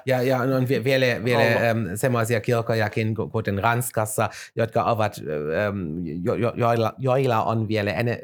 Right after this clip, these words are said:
Speaker 1: vähemmän, paljon vähemmän resursseja kuin, kuin vaikka meille Saksassa. Ja, ja, ähm, mi-, miten, miten sille voi, voi, äh, niin kuin pärjätä? Se, se on, on kyllä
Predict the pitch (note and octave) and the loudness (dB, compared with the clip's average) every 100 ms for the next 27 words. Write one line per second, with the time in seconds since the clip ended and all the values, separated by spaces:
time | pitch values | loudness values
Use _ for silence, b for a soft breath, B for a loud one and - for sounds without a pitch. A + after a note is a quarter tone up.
0 | G#2 A#2+ B2+ G#2 G#2+ - A2+ G#2+ A2+ A#2+ | -4 0 0 0 -4 -2 -2 0 0 0
1 | G2 F#2 G2 G#2 A2+ G#2+ - G2 F2 F#2+ | 0 -2 -2 0 0 0 0 0 0 -2
2 | G2+ G2+ F#2 F#2 F2+ F#2 G#2 G2 F#2 A#2+ | -2 -2 -2 -2 -2 -2 0 0 0 -2
3 | A#2 A2 G2+ G2 B B B - G#2+ F#2 | -2 -4 -4 -6 B B B 0 2 2
4 | G#2+ G#2 D2 G#2+ G2+ A2 - D#2+ F2 F2 | 2 0 0 0 0 -2 -6 -6 -4 -4
5 | F2 F2 G#2+ B2 B2 A#2+ A2+ G#2+ A2 G#2+ | -4 -4 -2 0 0 0 0 0 0 -2
6 | G#2 C#3+ C3 G2+ G2 G2+ F#2+ G2 G2 E2+ | 0 0 2 2 2 0 0 0 0 -2
7 | - _ G2 F#2+ G2 F#2+ B2 A2+ A2 F#2+ | -10 _ -2 0 0 -2 0 0 0 -2
8 | F#2 F2 B1+ F2+ B2 - - G2+ G2+ - | -2 -4 -6 -4 -4 0 -2 0 -4 -4
9 | A2 A2 G2+ | -4 -2 -2